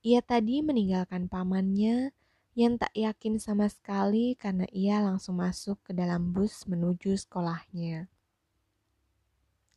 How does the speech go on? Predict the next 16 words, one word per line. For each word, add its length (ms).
Tinggal 320
seperempat 560
perjalanan 720
lagi, 720
Chonsa 560
menyusuri 640
sisanya 800
dengan 240
berjalan 480
kaki, 800
menghirup 480
lekat-lekat 880
aroma 400
pagi 560
dalam 400
kedamaian. 1120